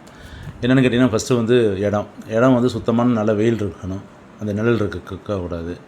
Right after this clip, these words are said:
அடுத்தது வந்து இந்த மழை பெய்யும் பொழுது, ஆ, தண்ணி தேங்கக்கூடாது. அது வந்து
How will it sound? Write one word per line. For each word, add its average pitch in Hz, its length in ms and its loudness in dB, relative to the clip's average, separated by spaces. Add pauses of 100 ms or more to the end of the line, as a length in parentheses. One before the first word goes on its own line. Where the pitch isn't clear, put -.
(160)
அடுத்தது 101 320 0
வந்து 110 160 -2
இந்த 120 120 0
மழை 104 220 2
பெய்யும் 117 260 0
பொழுது, 95 300 -2 (800)
ஆ, - 20 -6
தண்ணி 120 260 4
தேங்கக்கூடாது. 101 680 0 (220)
அது 98 160 -4
வந்து 98 380 -2